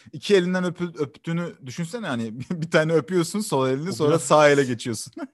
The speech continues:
Speaker 2: Ya da aynı anda sevgilinin elini öper gibi
Speaker 1: <laughs>
Speaker 2: diye böyle.
Speaker 1: Aynen. Ya da böyle şey, önce sol elini öpüyorsun, sonra sağ elini öpüyorsun, sonra sol eline başını koyuyorsun, sonra sağ elini başını koyuyorsun. <laughs> Öyle bir sıra
Speaker 2: Abi yok.
Speaker 1: belirlemiş.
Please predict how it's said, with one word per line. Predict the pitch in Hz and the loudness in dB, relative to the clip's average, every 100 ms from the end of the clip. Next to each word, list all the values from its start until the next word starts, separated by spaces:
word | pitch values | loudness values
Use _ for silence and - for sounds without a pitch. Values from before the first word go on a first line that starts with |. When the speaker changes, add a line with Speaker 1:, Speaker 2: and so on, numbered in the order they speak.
| 370 - | -12 -8
Speaker 2:
Ya | 131 135 | -4 -2
da | 165 | 0
aynı | 143 151 151 | 2 2 0
anda | 123 120 | -2 -6
sevgilinin | 120 127 123 131 127 | -6 -8 -6 -4 -4
elini | 120 120 120 | -4 -6 -6
öper | 120 123 113 | -6 -6 -6
gibi | 104 98 143 - | -8 -6 -6 -2
Speaker 1:
<laughs> | 170 - 165 | -4 -2 -4
Speaker 2:
diye | 113 | -6
böyle. | 110 120 143 185 185 262 349 - | -6 -6 -6 -6 -6 -6 -8 -6
Speaker 1:
Aynen. | 131 127 147 - 220 226 139 | -4 -2 -4 -4 -6 -4 0
Ya | 156 | 2
da | 170 | 4
böyle | 175 180 | 6 4
şey, | 185 170 139 | 4 0 0
önce | 139 160 156 175 - - - - | 0 2 2 2 -2 -18 -20 -18
sol | - 160 165 | -4 0 2
elini | 165 165 | 2 2
öpüyorsun, | 156 - 185 170 190 | 2 2 0 0 -2
sonra | 165 160 | 0 0
sağ | - 156 156 | 2 4 4
elini | 160 | 2
öpüyorsun, | 156 160 160 175 | -2 -4 -8 -6
sonra | 170 160 170 170 - | 0 2 4 2 -4
sol | - 160 | -2 0
eline | 160 156 147 | 2 2 2
başını | 143 165 | 2 0
koyuyorsun, | 165 147 151 160 | -4 -4 -4 -4
sonra | 151 | -4
sağ | 143 147 139 | 0 2 2
elini | 139 127 | 2 -2
başını | 131 135 | -2 -4
koyuyorsun. | - 180 147 - 254 | -2 -2 -2 -6 -10
<laughs> | - 403 - - _ - 262 - | -10 -12 -12 -18 _ -6 -2 6
Öyle | 160 165 | 6 6
bir | 165 | 2
sıra | 165 143 | 2 4
Speaker 2:
Abi | 156 | 4
yok. | 147 | 2
Speaker 1:
belirlemiş. | 135 123 | 0 -4